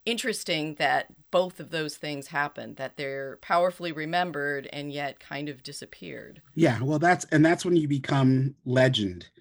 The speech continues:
Speaker 2: You know, that's, that's when something goes from being sort of a historical, um, figure to, to something more of a legendary status, which is what I think happened with them.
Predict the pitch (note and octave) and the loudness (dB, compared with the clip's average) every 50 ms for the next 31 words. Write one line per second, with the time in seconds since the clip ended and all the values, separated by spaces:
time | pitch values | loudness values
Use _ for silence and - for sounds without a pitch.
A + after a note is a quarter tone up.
0 | _ _ - _ _ _ - G#2 A2+ A2 A2 A2+ A2+ A2 A2 A#2+ B2+ C3 C3 - | _ _ -20 _ _ _ -2 2 2 4 4 4 4 2 2 2 0 0 0 -2
1 | - C#3+ C#3 C3+ C3+ - D3+ C3+ - - - C3 B2+ - C3+ B2 A#2+ A#2+ A#2 - | 2 2 2 2 2 2 0 0 0 0 0 0 0 0 2 2 2 2 0 -2
2 | B2 - C3+ B2 A#2+ A#2 - - B2 A2+ G#2+ A2+ A#2 A#2 A2+ A2+ A2 A2 - - | -4 -2 0 0 0 0 -2 -2 0 0 0 0 0 2 2 2 2 0 -2 -4
3 | A#2 A2+ G#2 G#2 G#2+ A2 G#2+ - - - A#2+ A#2 A#2 A2+ - B2+ A#2 A2+ G#2+ - | -4 -4 -4 -4 -4 -4 -4 -4 -4 -4 -2 -2 -2 -4 -4 -4 -4 -4 -4 -6
4 | - - - - - - - _ _ _ - A2+ G2+ G2+ G2+ G2+ G2+ G2+ G2+ G2+ | -12 -20 -20 -20 -20 -20 -20 _ _ _ -8 -6 -6 -6 -4 -4 -4 -2 -2 -4
5 | G2 G2 F2+ - - - - _ _ _ _ - D3 C3+ A#2+ A#2 A#2 A2 G#2+ G#2 | -4 -4 -6 -8 -10 -14 -18 _ _ _ _ -4 -4 -2 -2 0 0 0 0 -2
6 | - - A2+ G#2+ G#2+ - - - A2+ A2 G2 - - - B2 A2 G#2+ - A2 G#2+ | 0 0 0 0 0 -2 -4 -4 -4 -4 -2 -4 -4 -4 -2 -2 0 0 2 2
7 | G#2+ G#2+ G#2+ G#2 G#2 G2+ A2 A2 G#2+ A2 G#2 G#2+ G#2+ G#2 G#2 G2 - - - A2+ | 2 2 0 -2 -2 0 0 0 2 0 0 2 2 0 0 -2 -4 -4 -4 -2
8 | G#2+ G#2+ G#2 G#2 G2 - A2 - - G#2 G#2 A2+ A2+ G#2+ G#2+ G#2 - G#2+ G2+ - | -2 0 -2 -2 -4 -6 -8 -6 -6 -6 -4 -4 -4 -4 -4 -4 -6 -8 -8 -6
9 | - A2 G#2+ G#2+ - A2+ G#2+ G#2 G#2 - A2+ G#2+ G2+ G2 G2 | -6 -4 -4 -2 0 0 0 0 0 -2 0 0 0 0 -2